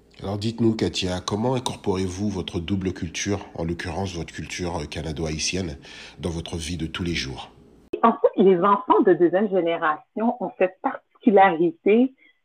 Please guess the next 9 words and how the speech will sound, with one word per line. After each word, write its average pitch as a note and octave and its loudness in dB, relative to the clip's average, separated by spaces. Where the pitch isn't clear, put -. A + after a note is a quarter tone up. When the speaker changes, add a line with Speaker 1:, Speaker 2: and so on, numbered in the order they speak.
Speaker 2:
d'être F#3+ 4
caméléons. F#3+ 6
C'est-à-dire A3+ 4
que B3 4
quand - 4
on G#3 2
est F#3+ 0
enfant, F#3+ 0
on G#3 4